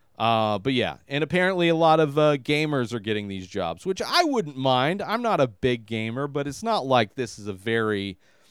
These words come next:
it's not like you're flying a drone through a warehouse. I mean,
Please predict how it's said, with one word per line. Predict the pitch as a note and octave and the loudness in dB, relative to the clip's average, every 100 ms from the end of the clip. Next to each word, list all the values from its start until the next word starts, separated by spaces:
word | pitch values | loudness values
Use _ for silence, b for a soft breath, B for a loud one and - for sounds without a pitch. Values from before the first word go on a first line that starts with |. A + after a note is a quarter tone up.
| b b b _ - | b b b _ -12
it's | D#3+ - | -10 -4
not | A3 F3 | -2 0
like | C#3 B2+ | 0 -2
you're | A#2+ | -6
flying | - C3+ A2+ A#2+ B2 B2 A2+ G#2+ G#2 - | -6 -12 -4 -2 0 0 -2 -4 -8 -8
a | A2 | -10
drone | G2 G#2 G#2 G#2+ A2+ A2+ A2+ G#2+ G2 F#2 _ | -10 -10 -6 -2 -2 -2 -4 -6 -8 -12 _
through | _ - A#2 A2 | _ -6 -2 -2
a | F#2 F2+ | -4 -6
warehouse. | F#2+ A2+ A2+ F#2+ E2 E2+ - - - | -2 0 -2 -4 -8 -12 -14 -18 -16
I | |
mean, | G2+ G2+ | -12 -10